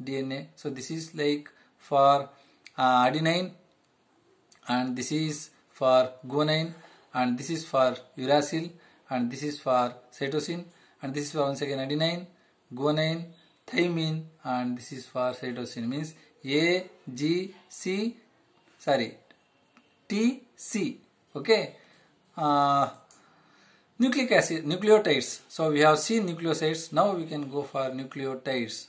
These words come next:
What are the nucleotides means? Plus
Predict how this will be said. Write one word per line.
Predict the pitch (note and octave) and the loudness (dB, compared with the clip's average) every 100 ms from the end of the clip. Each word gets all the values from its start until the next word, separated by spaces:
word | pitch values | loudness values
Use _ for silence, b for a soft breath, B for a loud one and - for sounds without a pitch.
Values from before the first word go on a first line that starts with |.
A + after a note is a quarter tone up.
| - | -10
What | C#3 D#3+ | 0 4
are | E3 | 4
the | D#3 | 4
nucleotides | D3+ D#3+ D#3+ D#3+ D#3+ E3 | -4 -4 -4 -2 -4 -6
means? | E3+ G#3 B3 - - b b b _ | -4 -2 -2 -4 -16 b b b _
Plus | - A3 A#3+ - | 2 4 4 -4